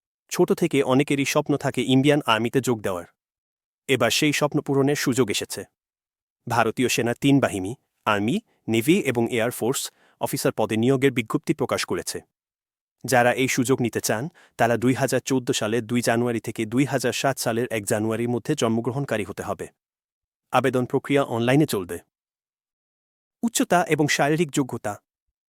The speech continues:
ইন্ডিয়ান সেনাবাহিনীতে আবেদন করতে হলে উচ্চতা হতে হবে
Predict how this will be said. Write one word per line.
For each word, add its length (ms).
ইন্ডিয়ান 340
সেনাবাহিনীতে 680
আবেদন 340
করতে 260
হলে 220
উচ্চতা 380
হতে 200
হবে 200